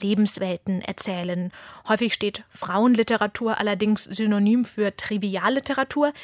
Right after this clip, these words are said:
die sich mit sentimentalen Stoffen beschäftigt. Ganz so einfach ist es bei Kit de Waal aber nicht. Sie wurde neunzehnhundertsechzig als Mandy Theresa O'Loughlin in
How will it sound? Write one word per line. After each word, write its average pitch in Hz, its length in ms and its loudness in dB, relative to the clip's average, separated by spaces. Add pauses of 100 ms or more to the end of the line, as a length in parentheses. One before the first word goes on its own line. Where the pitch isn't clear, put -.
(120)
die 214 80 -2
sich 208 220 -2
mit 202 280 -6
sentimentalen 202 1040 0
Stoffen 226 520 -2
beschäftigt. - 720 -4 (520)
Ganz 262 260 0
so 330 120 0
einfach 214 520 -2 (100)
ist - 240 -4
es - 140 -6
bei 202 220 -4
Kit - 340 -6
de 214 160 0
Waal 170 360 -6 (120)
aber 214 240 4
nicht. - 420 0 (540)
Sie 240 160 0
wurde 262 240 6
neunzehnhundertsechzig 247 1200 0
als 208 320 -2
Mandy 233 480 0
Theresa 214 580 -2
O'Loughlin 247 920 0
in 202 300 2